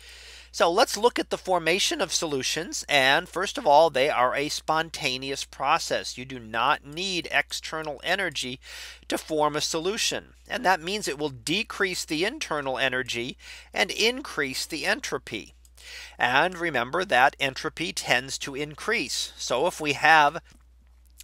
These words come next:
two, uh, materials here, we have helium gas and argon gas. When the valve is closed, they are separated. If we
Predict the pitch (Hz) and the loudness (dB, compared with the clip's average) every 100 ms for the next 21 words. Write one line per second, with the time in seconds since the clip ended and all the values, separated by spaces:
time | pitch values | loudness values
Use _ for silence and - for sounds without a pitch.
0 | - - 165 165 156 - 127 117 123 131 | -12 -2 2 2 0 -6 -12 -14 -10 -6
1 | - 214 220 170 - 139 151 170 131 120 | 0 4 4 4 0 -2 -2 -2 0 0
2 | 104 180 208 180 147 123 110 113 160 - | 0 -2 -2 -2 -2 0 0 2 0 -4
3 | - - - - - 131 120 135 190 226 | -14 -16 -14 -16 -4 0 0 6 6 10
4 | 180 135 110 87 95 160 - - - _ | 8 8 2 -2 0 -2 -4 -10 -16 _
5 | - 135 143 135 123 123 147 160 143 - | -18 -4 -2 0 4 8 8 8 2 -4
6 | - 240 202 180 185 135 143 147 156 - | 2 6 6 4 -4 -2 2 2 2 2
7 | 208 - 135 101 92 - - - - - | 0 0 -2 -2 -6 -18 -20 -18 -16 -16
8 | - - 175 160 | -8 -4 0 0